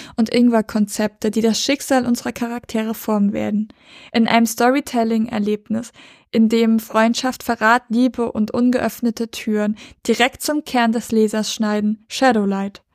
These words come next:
Es winkt keinerlei Garantie. Es ist die Zerbröselung von Bethelenen, die Hitze der Jorissen,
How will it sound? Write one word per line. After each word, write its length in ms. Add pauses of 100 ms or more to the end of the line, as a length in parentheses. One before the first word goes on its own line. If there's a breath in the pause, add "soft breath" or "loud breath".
(260 loud breath)
Es 240
winkt 240
keinerlei 480
Garantie. 720 (240 soft breath)
Es 160
ist 240
die 80
Zerbröselung 720
von 360
Bethelenen, 800 (300 loud breath)
die 60
Hitze 360
der 160
Jorissen, 760